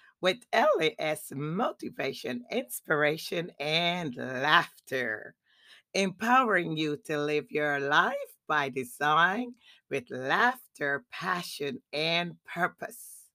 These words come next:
As you know, laughter is a natural painkiller. Laughter produces T cells, which helps to build your immune system.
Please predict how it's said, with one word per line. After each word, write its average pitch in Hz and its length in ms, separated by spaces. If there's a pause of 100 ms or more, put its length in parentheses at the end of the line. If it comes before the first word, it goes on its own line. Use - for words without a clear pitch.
(600)
As 254 340
you 170 160
know, 143 540 (420)
laughter 151 840
is - 260
a 139 80
natural 139 560 (100)
painkiller. 170 840 (760)
Laughter 151 760
produces 147 760
T 240 200
cells, 139 720 (300)
which 185 260
helps 151 440
to 175 100
build 151 360
your 143 300
immune 135 460
system. - 760